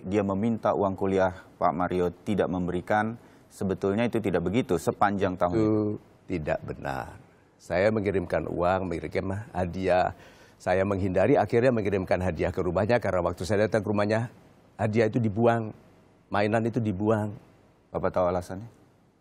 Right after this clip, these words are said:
Speaker 2: Saya tidak memiliki kemampuan untuk berlaku sekeji itu. Tetapi ad-, Pak D-nya telepon bisik-bisik.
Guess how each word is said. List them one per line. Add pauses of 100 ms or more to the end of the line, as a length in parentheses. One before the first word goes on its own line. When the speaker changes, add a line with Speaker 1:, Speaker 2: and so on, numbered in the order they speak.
(1500)
Speaker 2:
Saya
tidak
memiliki
kemampuan
untuk
berlaku
sekeji
itu. (1800)
Tetapi (2500)
ad-, (380)
Pak
D-nya
telepon
bisik-bisik.